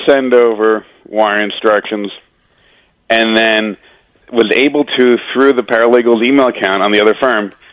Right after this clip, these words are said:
send over, had the logo down, everything, gets a different account. So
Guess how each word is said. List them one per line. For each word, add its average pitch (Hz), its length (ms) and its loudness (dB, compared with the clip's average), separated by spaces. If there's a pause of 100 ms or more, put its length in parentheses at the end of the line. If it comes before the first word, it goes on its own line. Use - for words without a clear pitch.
(240)
send 117 240 0
over, 98 380 0 (600)
had 110 360 -2
the 104 100 4
logo 131 520 2
down, 131 340 -4
everything, 110 580 -2 (280)
gets 98 180 0
a 101 40 -8
different 92 380 -2
account. - 380 -8 (1700)
So 127 300 2